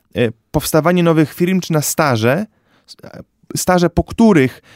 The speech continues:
em, bezrobotni nie uzyskiwali sta-, stałego zatrudnienia, e, czy firmy, które, em, no, po prostu wiele osób kupowało sobie sprzęt za te dwadzieścia tysięcy z urzędu pracy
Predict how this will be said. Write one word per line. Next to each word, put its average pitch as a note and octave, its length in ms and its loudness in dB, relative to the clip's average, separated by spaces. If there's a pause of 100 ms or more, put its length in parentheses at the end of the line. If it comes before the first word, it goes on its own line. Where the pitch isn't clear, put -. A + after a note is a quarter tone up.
(200)
em, B2+ 720 -2
bezrobotni D#3 640 -2
nie E3 160 4
uzyskiwali D#3+ 540 2
sta-, C#3+ 300 0
stałego D#3 360 2
zatrudnienia, D3 760 -2 (400)
e, C3 300 -2
czy F3 480 2
firmy, E3+ 460 0
które, D3+ 460 0 (320)
em, B2 680 -6
no, - 80 -6
po - 180 -8
prostu E3 480 -4 (600)
wiele D3+ 260 2
osób C#3+ 240 -2
kupowało C#3 400 -2
sobie C3 380 -2
sprzęt B2 480 -4
za B2 80 -4
te B2 100 -8
dwadzieścia B2 380 -4
tysięcy B2 340 -8
z B2 60 -10
urzędu A#2+ 280 -2
pracy A#2+ 420 -2